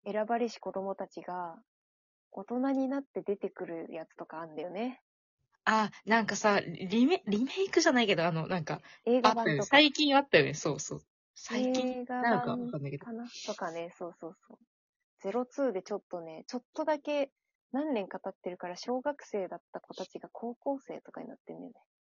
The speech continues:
Speaker 2: はあ、はあはあ、
Speaker 1: めっちゃ見たいやつじゃんって思うんだけど。
Speaker 2: そう。でさ、それこそさ、こう、
Speaker 1: うん。
Speaker 2: リアタイしてた人たちがさ、「うわ、懐かしい」って言いながら見るやつじゃん。
Speaker 1: やつだよね。
Speaker 2: そう。だから、こう、後悔するよね。「うわ、なんで見てなかったんだ」、みたいな。
Speaker 1: そうそう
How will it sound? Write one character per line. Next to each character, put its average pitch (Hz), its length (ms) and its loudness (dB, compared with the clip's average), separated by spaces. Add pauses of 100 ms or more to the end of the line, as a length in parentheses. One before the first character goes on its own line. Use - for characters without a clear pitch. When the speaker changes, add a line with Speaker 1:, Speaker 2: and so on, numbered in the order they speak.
(160)
Speaker 2:
は - 160 -4
あ、 151 60 -4
は 143 120 -10
あ - 80 -6
は - 180 -18
あ、 - 140 -20
Speaker 1:
め 185 80 -6
っ - 20 -10
ち - 200 -2
ゃ 277 40 4
見 240 180 2
た 320 140 2
い 277 80 2
や 180 120 -2
つ 175 120 -8
じ 170 100 -6
ゃ 160 100 -6
ん 165 40 -18
っ - 20 -20 (120)
て 180 80 -10
思 175 160 -12
う 190 40 -12
ん 190 80 -14
だ 185 100 -16
け - 160 -20
ど。 233 80 -18
Speaker 2:
そ - 260 -20 (680)
う。 - 40 -12
で - 80 -8
さ、 127 200 -10
そ 196 200 0
れ 254 100 4
こ 320 180 -2
そ 202 160 0
さ、 160 600 0
こ 131 460 -4
う、 - 20 -4
Speaker 1:
う 139 60 -6
ん。 139 60 -12
Speaker 2:
リ 151 160 -2
ア 170 80 -2
タ 196 180 2
イ 190 100 4
し - 100 4
て 214 100 2
た 175 100 0
人 165 200 -2
た 156 120 -2
ち - 140 -4
が 135 80 -6
さ、 - 160 -8
「う 175 120 -4
わ、 - 80 -2
懐 - 360 -6 (140)
か 247 140 -6
し 262 200 8
い」 - 40 -2
っ - 0 -
て - 120 -12
言 196 80 8
い 170 40 2
な 180 100 4
が 175 100 6
ら 170 80 4
見 175 140 0
る 151 160 0 (460)
や 151 100 -6
つ - 160 -8
じ 147 80 0
ゃ 139 40 -2
ん。 139 40 -10
Speaker 1:
や 147 40 -12
つ 160 40 -14
だ 165 100 -4
よ 147 120 -8
ね。 160 200 -18 (380)
Speaker 2:
そ - 180 -6 (180)
う。 - 60 -16
だ 139 80 -6
か 147 120 -4
ら、 147 240 -4
こ 156 180 0
う、 139 100 -4
後 175 200 6
悔 143 200 0
す - 140 -4
る 151 80 0
よ 147 100 0
ね。 151 200 -6
「う 156 40 -4
わ、 175 200 -2
な 202 120 0
ん 196 60 0
で 170 80 2
見 170 100 -2
て 180 80 0
な 165 80 0
か 147 80 -4
っ 151 40 -4
た 143 120 -6
ん 131 60 -6
だ」、 131 180 -6
み 151 60 -12
た 175 80 -10
い 170 60 -12
な。 156 80 -16
Speaker 1:
そ 202 240 -20
う - 40 -20
そ - 200 -16
う 208 80 -20